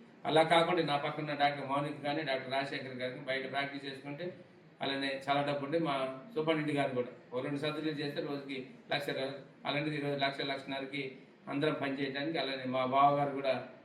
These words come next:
విజయరావు గారు, వాళ్ళ ఫ్యామిలీ కూడా జాయిన్ అయ్యి, "గతంలో మేము సంపాదించుకున్న మాకు చాలు, మేము ప్రజాసేవ చేయాలనే ఉద్దేశంతో" అందరూ కూడా జాయిన్ అయ్యారు.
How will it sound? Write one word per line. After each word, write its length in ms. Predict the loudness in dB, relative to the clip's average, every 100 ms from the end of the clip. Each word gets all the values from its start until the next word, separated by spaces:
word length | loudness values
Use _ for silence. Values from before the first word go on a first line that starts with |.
| -8
విజయరావు 440 | 0 2 4 2
గారు, 200 | 0 -2
వాళ్ళ 280 | 0 0 -2
ఫ్యామిలీ 400 | 0 2 2 -2
కూడా 160 | -4 -4
జాయిన్ 320 | 0 0 0
అయ్యి, 240 | -4 -4 -8 -18 -20 -20 -10 2
"గతంలో 240 | 4 6 4
మేము 140 | 2
సంపాదించుకున్న 600 | 0 4 4 4 -2 -4
మాకు 200 | -2 -4 2
చాలు, 360 | 4 6 2 -2 -10 -18 -20 -20 -8
మేము 140 | -6
ప్రజాసేవ 520 | -2 8 8 8 2 2 0
చేయాలనే 320 | 2 0 -2
ఉద్దేశంతో" 400 | -6 -6 -6 -6
అందరూ 400 | -2 2 2 2
కూడా 160 | 0
జాయిన్ 320 | 0 0 0 0
అయ్యారు. 500 | -2 -4 -6 -12